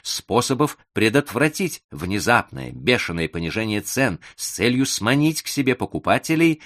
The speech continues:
от конкурентов и переложить частично убыток на других. Такое внезапное понижение цен американцы производили в тот год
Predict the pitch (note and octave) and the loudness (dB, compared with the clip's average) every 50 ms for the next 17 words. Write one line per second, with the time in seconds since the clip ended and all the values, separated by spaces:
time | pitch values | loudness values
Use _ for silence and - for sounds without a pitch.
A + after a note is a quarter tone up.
0 | - - - D3+ D3+ - - C3+ A#2+ F#2 - - D#2+ D2+ D#2+ G2+ B2 C3+ - F3 | -8 -2 0 0 0 0 -2 -4 -4 -4 -6 -6 -4 -2 -2 -2 -2 -2 -4 -4
1 | E3+ - - - - _ F#3+ G3 - - F3 E3+ E3+ E3+ E3 D3+ G#3 A3 - _ | -6 -6 -8 -20 -6 _ 0 2 6 6 6 8 8 6 4 4 2 -2 -4 _
2 | - - C3 - - - - - B3 A#3+ - - - A3 G#3+ - - - F3 D#3+ | -2 0 0 0 -2 -6 -8 -8 -8 -8 -8 -8 -6 -6 -6 -6 0 2 4 4
3 | B2 G#2 C#3 D3+ D3+ - - - A#2 G#2 G2+ G2+ G2+ F2 C#2+ C2+ B1+ - - _ | 4 4 4 2 2 0 -6 -6 -4 -4 -2 -2 -2 -2 -4 -8 -12 -14 -18 _
4 | _ _ _ _ _ _ _ _ _ _ _ _ _ - - - F2+ F2+ D#2 - | _ _ _ _ _ _ _ _ _ _ _ _ _ -8 -4 0 0 0 0 -2
5 | C#2+ D#2+ E2 F#2 E2+ - D2+ D2+ D#2 - E2+ D#2+ D#2 C#2+ - F2+ E2+ E2 D#2 - | -4 -4 0 0 0 0 -2 -6 -6 -6 -6 -6 -6 -6 -4 -4 -4 -4 -4 -6
6 | - - A2 A#2 C3 C3+ - _ _ _ _ _ - C#2+ C#2+ D#3+ - - - A2 | -4 -4 -4 -2 -4 -4 -8 _ _ _ _ _ -12 -8 -4 -2 -2 -2 -2 -4
7 | A#2+ B2 - - B2+ - - F2+ F2 D#2+ C2+ C#2+ E2 E2 D#2+ A#2 C3 B2+ B2 A#2 | -6 -6 -6 -6 -6 -4 -4 -4 -4 -4 -4 -6 -6 -4 0 0 0 0 0 -2
8 | - - - G2 F2 C#2+ C2+ D2+ E2 A#2+ C#3 C#3 - - | -4 -6 -4 -4 -4 -4 -4 -4 -2 -2 -2 -2 -4 -10